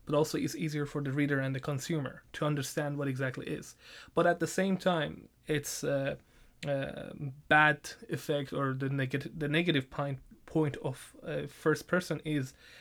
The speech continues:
the, the, the limita-, the limitation of the events and storyline that you could understand. Because as, as, as, uh, Tai said, the first person, the character is only seeing a limited,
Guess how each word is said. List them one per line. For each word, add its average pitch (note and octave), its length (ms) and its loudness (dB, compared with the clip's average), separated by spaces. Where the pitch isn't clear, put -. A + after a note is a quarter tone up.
the, C#3+ 320 6
the, D3+ 80 0
the C#3+ 340 0
limita-, D3 640 0
the C#3+ 220 0
limitation D3 640 -2
of C#3+ 340 -4
the D3 100 4
events C#3+ 320 0
and C3+ 160 0
storyline C3+ 480 2
that B2+ 120 0
you B2+ 140 -6
could C3 200 -6
understand. C3+ 520 -4
Because C3 400 -6
as, C#3+ 180 4
as, D3 260 2
as, C3+ 280 -4
uh, C#3 260 -2
Tai C3 220 0
said, F#3+ 420 4
the E3 200 2
first D#3+ 260 8
person, D#3 380 4
the C#3+ 80 2
character D#3 400 2
is C#3 200 -2
only C#3+ 280 0
seeing C#3 340 0
a B2+ 40 0
limited, C#3 580 0